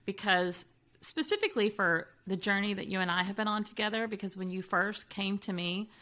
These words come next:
and, um, hired me as a story coach, we began to work on building your own podcast, the Think Courageously podcast. And your mom and the story of your mom was such a huge part, and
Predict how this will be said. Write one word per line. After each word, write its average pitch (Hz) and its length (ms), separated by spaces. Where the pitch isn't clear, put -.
and, 190 260
um, 175 240
hired 214 460
me 185 200
as 220 240
a 302 80
story 170 340
coach, 147 520
we 190 180
began 190 380
to 202 100
work 175 280
on 170 180
building 175 340
your 165 160
own 185 220
podcast, 170 680
the 180 80
Think 170 260
Courageously 165 520
podcast. 180 720
And 190 300
your 208 180
mom 190 800
and 180 160
the 180 60
story 214 560
of 180 120
your 175 120
mom 165 400
was 170 120
such 214 300
a 277 80
huge 220 840
part, 185 500
and 180 120